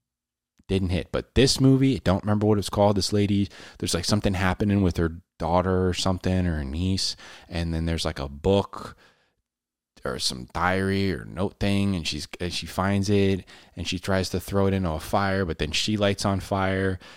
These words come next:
and burns up, and then I don't remember, I have no, no recollection of the movie except the ending scene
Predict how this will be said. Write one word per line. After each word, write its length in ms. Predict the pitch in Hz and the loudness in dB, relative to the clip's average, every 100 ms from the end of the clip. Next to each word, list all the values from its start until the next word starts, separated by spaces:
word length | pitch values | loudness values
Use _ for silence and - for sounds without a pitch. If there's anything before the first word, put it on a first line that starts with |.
| - | -12
and 160 | 87 82 | -6 -2
burns 320 | 95 95 90 | 0 0 2
up, 320 | 92 95 92 | 2 2 0
and 140 | 90 87 | -2 -2
then 120 | 85 | -2
I 160 | 76 | -2
don't 180 | 104 90 | -2 -4
remember, 380 | 87 87 85 82 62 | -4 -2 -2 -4 -6
I 120 | 87 - | -10 -8
have 140 | 90 | -6
no, 220 | 98 98 - - | -4 -4 -6 -12
no 400 | 101 104 131 160 | -8 4 8 8
recollection 520 | 139 - 117 104 113 | 6 4 2 2 2
of 80 | 104 | 4
the 60 | |
movie 220 | 104 101 95 | 4 4 4
except 220 | 92 95 | 0 -2
the 160 | - - _ - | -6 -8 _ -2
ending 380 | 107 139 160 156 | 4 6 6 4
scene 480 | - 117 110 107 | 4 4 4 4